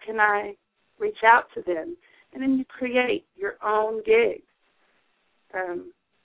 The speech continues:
Larry and I started playing on this little stage in Eureka Springs for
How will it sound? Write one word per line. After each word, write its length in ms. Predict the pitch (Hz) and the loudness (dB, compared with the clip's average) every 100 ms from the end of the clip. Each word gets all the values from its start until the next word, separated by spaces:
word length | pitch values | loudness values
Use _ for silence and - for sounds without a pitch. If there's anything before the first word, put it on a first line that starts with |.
| _ _ | _ _
Larry 300 | 202 220 240 | 0 0 0
and 100 | 240 | 0
I 280 | 208 202 214 214 _ _ _ - - | 2 2 0 -8 _ _ _ -20 -8
started 280 | 214 202 | -6 -4
playing 280 | - 214 202 | -4 -2 -2
on 100 | 202 | -2
this 100 | 202 175 | -4 -2
little 200 | 202 202 - | -2 -2 -4
stage 240 | 214 202 202 | 0 0 -2
in 80 | 196 | -6
Eureka 320 | 196 196 - - | -4 -6 -8 -16
Springs 300 | - 190 202 - | -10 -10 -10 -12
for 80 | 196 | -16